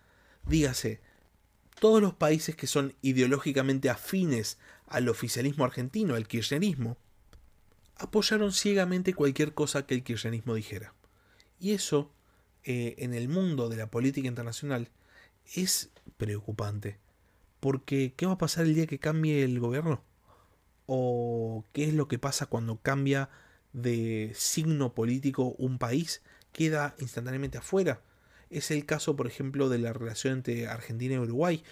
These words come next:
Como la calle Pou no es alguien ideológicamente afín, eh, al kirchnerismo, entonces es básicamente un enemigo, es un rival. Y la política internacional,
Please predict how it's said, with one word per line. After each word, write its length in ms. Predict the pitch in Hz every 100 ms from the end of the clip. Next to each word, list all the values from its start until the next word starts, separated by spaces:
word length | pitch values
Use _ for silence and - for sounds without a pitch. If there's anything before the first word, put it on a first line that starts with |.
| - -
Como 220 | - 110
la 140 | 107
calle 260 | 127 - 131
Pou 340 | 151 151 107 - - _ -
no 440 | 110 123 127 131
es 360 | 139 123 - - _ _ -
alguien 360 | 123 123 120
ideológicamente 720 | 117 117 127 - 127 131 131
afín, 400 | 131 - 175 117 - - - _ _
eh, 240 | - 120 110
al 180 | 107 110
kirchnerismo, 640 | 107 117 135 151 151 190 _ _ _ _ _ _
entonces 640 | - 123 123 131 160 165 -
es 140 | 123 113
básicamente 600 | 131 - 120 123 135 123
un 60 |
enemigo, 400 | 117 117 180 190
es 120 | 135 135
un 200 | 117 110
rival. 460 | 120 165 175 117 - _ _ _ _ _ _ _ _ _ _ -
Y 800 | 160 165 165 165 165 160 - _ -
la 180 | 151 143
política 340 | 170 208 190
internacional, 560 | 147 135 123 170 180